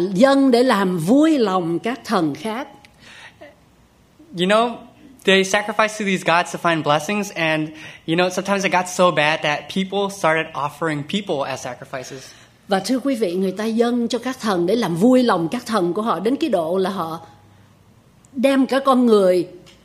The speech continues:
Speaker 1: còn sống để mà dâng lên cho thần của họ.
Speaker 2: Let's turn to our Bibles in Jeremiah nineteen. Jeremiah, uh,
Speaker 1: Um,
Speaker 2: book of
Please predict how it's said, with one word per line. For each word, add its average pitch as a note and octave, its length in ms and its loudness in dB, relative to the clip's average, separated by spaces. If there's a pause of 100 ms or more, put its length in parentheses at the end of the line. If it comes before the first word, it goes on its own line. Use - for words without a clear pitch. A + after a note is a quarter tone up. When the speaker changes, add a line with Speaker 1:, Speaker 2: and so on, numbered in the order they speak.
Speaker 1:
còn F#3+ 180 0
sống B3+ 360 0
để A#3 100 -2
mà F#3 200 -4 (100)
dâng C#4+ 300 4
lên B3 200 4
cho A3 120 -2
thần F3+ 320 -4
của F#3+ 100 -6
họ. D#3+ 200 -10 (480)
Speaker 2:
Let's F#3 160 -2 (120)
turn G#3+ 140 -2 (160)
to G3+ 260 4
our D#3+ 80 0
Bibles F3 400 2
in D#3+ 120 0
Jeremiah D3+ 600 2
nineteen. D3 520 -2 (400)
Jeremiah, C#3+ 520 -2
uh, G3+ 500 -4
Speaker 1:
Um, G3+ 80 -6
Speaker 2:
book - 120 -4
of D3 100 -6